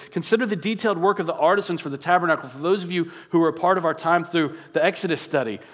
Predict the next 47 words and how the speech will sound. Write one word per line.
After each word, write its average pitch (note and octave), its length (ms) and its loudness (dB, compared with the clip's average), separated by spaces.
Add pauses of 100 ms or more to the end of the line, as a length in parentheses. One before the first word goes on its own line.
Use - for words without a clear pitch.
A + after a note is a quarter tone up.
(100)
the D#3 80 2
overlaid F#3 580 2
gold, D#3+ 240 -2
the C#3+ 140 0
acacia G3 440 0
poles, C3+ 360 -4 (180)
carefully G3 460 2
overlaid F3 420 0
with D3 160 -6
gold, D#3+ 240 -2
and C3 140 -4
a - 20 -10
certain G#3 340 0
number G3+ 220 2
of F#3 120 -2
hoops F#3+ 300 2 (200)
that C#3 120 -8
the C#3 60 -12
poles G3+ 400 0
went F#3+ 180 2
through, E3 380 0 (160)
and C#3 140 -2
then D3+ 100 -2
the D#3+ 80 -2
curtains, E3+ 600 -2 (120)
and C3+ 120 -4
they D3+ 80 -4
had D#3 160 -2
the D3 80 -6
specific G#3 560 -4
stitching F#3+ 420 0
of C3+ 140 -8
the D3 100 -4
specific G#3 560 -4
color, F3+ 340 0 (200)
and D3+ 100 -4
this D3 80 -4
person F#3+ 340 0
came G3+ 280 -2
and F3+ 100 -2
did E3+ 120 -4
the E3 60 -4
specific F3+ 580 -4
work, F#3 440 -2
gave C#3+ 160 0
this A#3 140 0
sacrifice G#3 640 0